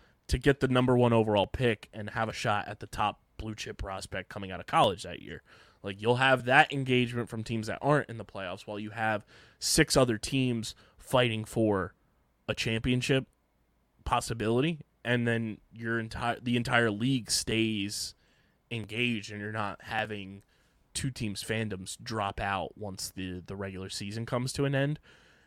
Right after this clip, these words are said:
And I think I like the, the thing too, like, if they played for it, they play on championship day, like they did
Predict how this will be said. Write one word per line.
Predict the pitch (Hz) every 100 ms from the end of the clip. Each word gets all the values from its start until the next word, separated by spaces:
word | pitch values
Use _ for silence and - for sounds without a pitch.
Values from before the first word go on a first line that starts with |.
| _ -
And | 135 135 127 117 -
I | 120 160
think | 170 165
I | 156
like | 151 156
the, | - 160 143 117
the | 127
thing | - 160 139
too, | - 156 151 117
like, | 113 107 - _
if | 123 -
they | 113
played | - 123 139
for | 165
it, | 165 113
they | 113
play | 117 127 127 127 127 - - _ _ _
on | - 123 131
championship | - 156 131 101 - _ 95 -
day, | 78 57 _ _ _ _ _ _ _ _ -
like | 117 104
they | 113
did | 117 113 117